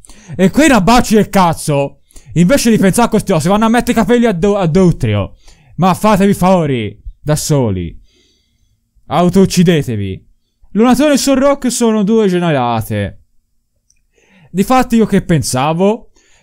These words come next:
che in Sole e Luna erano protagonisti loro e ricevevano dei poteri allucinanti, diventavano chissà cosa. Per me la cosa aveva molto senso, ragazzi.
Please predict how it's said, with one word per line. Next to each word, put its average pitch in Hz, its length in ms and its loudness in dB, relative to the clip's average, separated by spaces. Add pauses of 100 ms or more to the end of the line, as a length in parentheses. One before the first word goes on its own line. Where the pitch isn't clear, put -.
che - 120 0
in 202 100 4
Sole 269 240 0
e 247 40 4
Luna 135 720 0 (840)
erano 190 180 2
protagonisti 170 600 0
loro 110 640 -2 (440)
e 175 180 0
ricevevano 180 800 0
dei 147 100 0
poteri 180 280 0
allucinanti, 165 600 0
diventavano 151 420 -2
chissà 123 240 -8
cosa. 113 480 -6
Per 170 160 -2
me 185 160 2
la 185 100 0
cosa 165 200 -2
aveva 135 220 -2
molto 139 320 -4
senso, 85 560 -8
ragazzi. 62 600 -16